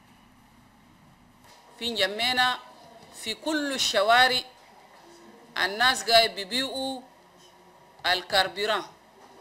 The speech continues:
بيبيعوا الكربيران في الشوارع، وبيع الكربيران ده ما نورمال. وناس اللي بيساوقوا الكربيران دول ده هم أوين وإيال،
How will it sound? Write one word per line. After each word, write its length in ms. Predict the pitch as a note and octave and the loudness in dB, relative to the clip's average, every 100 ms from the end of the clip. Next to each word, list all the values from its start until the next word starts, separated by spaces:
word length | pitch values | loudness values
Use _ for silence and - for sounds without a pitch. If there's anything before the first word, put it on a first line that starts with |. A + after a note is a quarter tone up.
| - - - - - - - - - F3+ | -20 -20 -20 -20 -20 -20 -20 -20 -20 -14
بيبيعوا 300 | G3+ B3+ B3 | -12 -8 -10
الكربيران 560 | G3+ F#3 F#3 G#3+ A#3+ | -2 -2 0 0 0
في 100 | B3 | -2
الشوارع، 640 | A#3 - G#3 B3 C4+ C4+ C4 - - - - - | -6 -4 -2 0 2 0 -4 -12 -20 -20 -20 -8
وبيع 800 | F3+ F#3 F3+ F3+ E3+ B3 B3+ - | 0 2 4 2 2 2 4 2
الكربيران 680 | F#3 - F3+ F#3 A3+ A#3+ A3+ | -2 -2 -4 -2 -2 0 2
ده 260 | A3 A3 F#3 G3+ | 2 2 -4 0
ما 160 | A#3+ | 0
نورمال. 440 | G#3 F3 F3+ F#3 D3+ - - - - _ - - - - - - - - - - | 0 -2 -2 -2 -4 -8 -20 -20 -20 _ -20 -20 -20 -20 -20 -20 -20 -20 -20 -2
وناس 440 | F#3+ G#3+ C4+ C#4+ | 2 4 2 0
اللي 140 | A#3+ G3 | -4 -4
بيساوقوا 580 | A3 C#4 C4+ C4+ A#3 | -4 0 0 -2 -8
الكربيران 680 | A3 F#3+ - G3 F#3+ B3 C4 | -10 -8 -4 -4 -2 0 0
دول 180 | B3 B3 | 0 -2
ده 80 | A3+ | -4
هم 260 | B3 B3 | -8 -4
أوين 580 | G#3+ - G#3 A#3 C#4+ C#4 | -4 -2 0 2 2 0
وإيال، 480 | G3+ - G#3+ A3+ | -4 -6 4 4